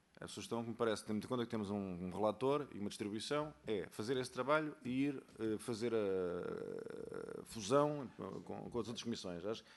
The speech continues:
e depois daí há de sair uma coisa única, que é do Parlamento Português. É a solução que me parece. A alternativa é dizer ao Sr. Deputado Paulo Pisco: "Olha, o seu partido já não tem, já não tem este relatório, vamos aqui criar um grupo de trabalho que vá reunir em reuniões marcadas com as outras comissões, para, enfim, produzir um texto."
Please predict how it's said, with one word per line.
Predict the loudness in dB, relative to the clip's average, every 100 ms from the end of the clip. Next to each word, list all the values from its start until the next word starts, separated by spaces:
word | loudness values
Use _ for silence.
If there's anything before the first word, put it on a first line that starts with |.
| -8
e |
depois | 0 2
daí | 4 4
há | 2
de | 2
sair | 0
uma | 0
coisa | 2 2 4
única, | 2 0 -2 -2
que | 0
é | 0
do | 0
Parlamento | -2 -2 -2
Português. | -6 -2 -2 0
É | 0
a |
solução | -2 -6 -6 -6
que | -4
me |
parece. | 0 2 2 0 -4 -4 -8 -20 -16 -14 -14 -16 -8 10
A |
alternativa | 12 12 10 8 8 8 10
é |
dizer | 10 10
ao | 10
Sr. | 8
Deputado | 6 8 8
Paulo | 6 4
Pisco: | 2 2 2
"Olha, | 2
o |
seu | 2 0
partido | 0 -2 -2 2
já | 2
não | 2 0
tem, | 2 2 0 -4 -6
já | -4
não | -2 -2
tem | 0 0 -2 -6 -4
este | -4 -4 -6 -4 -4 -4
relatório, | -2 2 6 6 6 2 -4 -8 0
vamos | 0
aqui | 2 0
criar | 6 8 10
um | 8
grupo | 2 4
de |
trabalho | 4 8 6 4 0
que | 0
vá | 2
reunir | 4 2 2 0 -6 -4
em | 0 2 2
reuniões | 4 4 4 4
marcadas | 2 2 2 2 -2
com | -2
as |
outras | -2 -2
comissões, | -2 0 0 0
para, | -2 -6
enfim, | -6
produzir | -4 -4
um | -2
texto." | 0 0